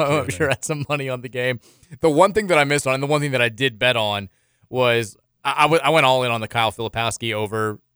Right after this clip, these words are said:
Speaker 1: one and a half threes.
Speaker 2: Oh, me too. That was the only bet I made.
Speaker 1: I, so I, I, I bet that, and I bet Dayton, the, the Dayton bet that I gave out yesterday. The Dayton bet hit easily, which was nice. But Filipowski, I was like, "All right."
Speaker 2: How does he not make one of those?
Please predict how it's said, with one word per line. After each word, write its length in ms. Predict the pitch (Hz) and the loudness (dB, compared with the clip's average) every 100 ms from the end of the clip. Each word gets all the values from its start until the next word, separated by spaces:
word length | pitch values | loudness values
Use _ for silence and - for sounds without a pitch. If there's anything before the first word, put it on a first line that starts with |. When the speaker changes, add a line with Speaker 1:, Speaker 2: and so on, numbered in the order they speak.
| _ _ | _ _
Speaker 1:
one 160 | 123 120 | -6 -4
and 60 | |
a 40 | 107 | -2
half 180 | 110 | -2
threes. 300 | - 107 110 139 | -2 -4 0 2
Speaker 2:
Oh, 160 | 131 | 2
me 200 | 120 156 | 2 0
too. 260 | 139 156 127 | 2 0 2
That 80 | 147 | 0
was 120 | 160 | 0
the 120 | 170 | -2
only 200 | 180 185 | -2 -2
bet 200 | 156 170 | -2 0
I 60 | 147 | 0
made. 340 | 139 127 92 | 0 -2 -2
Speaker 1:
I, 160 | 131 131 - 135 - | -2 -2 -4 -18 -8
so 160 | - | 2
I, 80 | 160 160 | 4 6
I, 200 | 160 160 | 4 4
I 40 | |
bet 240 | 156 170 123 | 4 4 4
that, 300 | 151 160 156 | 6 6 4
and 100 | 147 | 2
I 80 | 135 | 2
bet 240 | 127 127 | 2 0
Dayton, 440 | 117 127 113 107 - 120 | 0 -2 -2 -10 -14 -12
the, 100 | 127 | -12
the 140 | 117 | -8
Dayton 240 | 123 131 117 | -4 -4 -2
bet 160 | 113 | -4
that 80 | 113 | -4
I 60 | 113 | -4
gave 160 | 113 | -4
out 100 | 107 | -6
yesterday. 240 | 101 - 101 | -8 -10 -4
The 80 | |
Dayton 200 | 123 196 147 | 0 0 0
bet 140 | 117 | -2
hit 160 | 123 107 | -2 -2
easily, 420 | 110 101 92 90 | -6 -8 -12 -14
which 140 | 117 104 | -12 -10
was 160 | 107 | -6
nice. 380 | 113 104 92 - _ _ _ - | -4 -4 -4 -12 _ _ _ -8
But 140 | 147 | -2
Filipowski, 640 | 180 175 143 135 127 120 110 | 2 4 6 4 4 0 0
I 40 | |
was 120 | 110 | 0
like, 180 | 107 101 | -2 -2
"All 60 | 110 | -2
right." 260 | 104 90 _ _ | -2 -4 _ _
Speaker 2:
How 160 | - 254 | -2 0
does 120 | 269 | 0
he 120 | 214 | -2
not 240 | 175 180 160 | 0 0 0
make 240 | 190 214 | -2 -4
one 180 | 165 98 | -4 -6
of 80 | 92 | -8
those? 420 | 82 85 _ | -18 -20 _